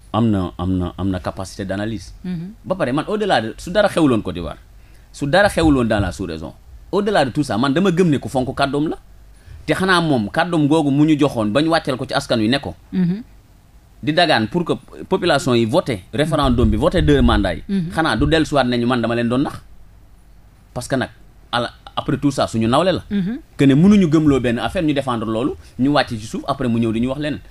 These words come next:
Speaker 1: Moo tax man bokkuma ci ñi gëm ne président Macky Sall dina def troisième
Speaker 2: Yow
Speaker 1: mandat,
Speaker 2: daal jàpp
Speaker 1: gëmuma.
Speaker 2: nga yooyu moom ay, ay kii la.
Speaker 1: Waaw,
Speaker 2: Mais
Speaker 1: man dama
Speaker 2: de-,
Speaker 1: jàpp ne wax opposition bi la.
Speaker 2: mais
Speaker 1: Mais
Speaker 2: président Sall daal deux mille vingt-quatre mu joxe lenge yi.
Speaker 1: Loolu laa gëm.
Speaker 2: Loolu nga gëm.
Speaker 1: Loolu laa gëm, ci, ci loolu la ñuy liggéey.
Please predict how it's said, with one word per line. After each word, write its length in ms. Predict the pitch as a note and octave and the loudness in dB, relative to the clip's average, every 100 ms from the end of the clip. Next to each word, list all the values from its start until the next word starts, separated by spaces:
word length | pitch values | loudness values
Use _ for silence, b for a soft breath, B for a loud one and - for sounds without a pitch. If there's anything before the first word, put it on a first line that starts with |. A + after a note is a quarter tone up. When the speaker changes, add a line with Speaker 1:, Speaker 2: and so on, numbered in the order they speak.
| - | -6
Speaker 1:
Moo 100 | F#3 | -4
tax 120 | G3 | -2
man 120 | E3 A#2+ | -2 -4
bokkuma 640 | B2 C#3 A3 - D#3 C#3+ | -6 -2 -2 0 -2 -2
ci 120 | - | 0
ñi 120 | C#3+ C3+ | 0 2
gëm 260 | C#3+ A#2+ | 4 4
ne 120 | G#2+ - b b - | 2 -4 b b -6
président 300 | C#3+ B2+ A2+ | -4 -4 -4
Macky 220 | G#2+ G#2+ | -6 -6
Sall 160 | A#2+ G#2+ | -6 -6
dina 160 | G2+ | -8
def 140 | F#2+ - | -8 -10
troisième 260 | F#2+ F#2 A3 | -10 -4 0
Speaker 2:
Yow 60 | |
Speaker 1:
mandat, 180 | B3+ A#3 | 2 2
Speaker 2:
daal 40 | A3+ | 2
jàpp 160 | A#3+ | 2
Speaker 1:
gëmuma. 160 | A#3+ A3+ | 2 4
Speaker 2:
nga 40 | A3 | 6
yooyu 180 | A3+ G#3+ | 6 6
moom 260 | G3+ G#3 | 4 4
ay, 240 | A3 A3 A3 | 4 4 4
ay 200 | G#3+ G#3 | 2 2
kii 200 | A3+ F#3+ | 2 2
la. 140 | D#3 | 2
Speaker 1:
Waaw, 160 | E3 A3+ | 2 4
Speaker 2:
Mais 80 | A3+ | 4
Speaker 1:
man 120 | - | 4
dama 140 | G#3+ | 4
Speaker 2:
de-, 40 | G3 | 4
Speaker 1:
jàpp 120 | F3 | 2
ne 60 | C#3 | 2
wax 100 | C#3 A#2 | 0 0
opposition 400 | A#2+ G#2+ G2+ E2 | -4 -4 -6 -10
bi 80 | |
la. 80 | - - | -14 -8
Speaker 2:
mais 180 | G3+ A#3 | 0 2
Speaker 1:
Mais 60 | A3 | 2
Speaker 2:
président 480 | A3 B3 A3 A3 G#3+ | 2 2 2 2 2
Sall 220 | G3+ F#3 | 2 4
daal 180 | G3+ F#3+ | 4 4
deux 160 | A3+ | 4
mille 180 | A3+ A3 | 4 2
vingt-quatre 400 | F#3 G#3+ G3+ F#3+ | 2 0 2 2
mu 160 | G3 G3 | 2 0
joxe 220 | G#3+ G#3+ | 0 0
lenge 300 | G3 F#3 F3+ | 0 0 -2
yi. 140 | D#3+ C3+ | -4 0
Speaker 1:
Loolu 260 | A2+ D#3 C#3+ | 2 4 6
laa 120 | G2 | 4
gëm. 140 | F#2 B2 | 2 4
Speaker 2:
Loolu 200 | A3+ A#3 | 4 6
nga 100 | A3+ | 4
gëm. 200 | F#3 D3 | 2 2
Speaker 1:
Loolu 220 | A#2+ D#3+ | 4 6
laa 160 | D#3+ C3 | 6 4
gëm, 200 | C3+ E3 | 4 2
ci, 80 | D3 | 0
ci 100 | C#3+ | 0
loolu 180 | C3+ B2+ | 0 0
la 60 | A#2 | -2
ñuy 120 | G#2+ | -2
liggéey. 200 | G2 E2+ | -6 -10